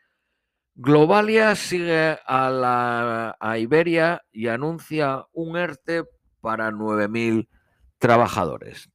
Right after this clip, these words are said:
Vamos con las previsiones meteorológicas para hoy jueves. Nueva York, máxima de veintisiete, mínima de dieciocho, tormentas eléctricas.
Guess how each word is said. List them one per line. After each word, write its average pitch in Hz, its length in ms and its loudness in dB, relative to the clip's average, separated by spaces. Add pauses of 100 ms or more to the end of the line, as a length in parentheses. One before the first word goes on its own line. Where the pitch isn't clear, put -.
(460)
Vamos 110 460 -6
con 113 180 -6
las 107 160 -6
previsiones 104 680 -6
meteorológicas 98 840 -6
para 95 180 -6
hoy 92 100 -4
jueves. 135 460 -4 (400)
Nueva 143 340 4
York, 165 260 6
máxima 151 400 2
de 143 80 4
veintisiete, 135 680 -4
mínima 123 320 -6
de 120 80 0
dieciocho, 117 540 0
tormentas 113 580 -4
eléctricas. 151 720 -2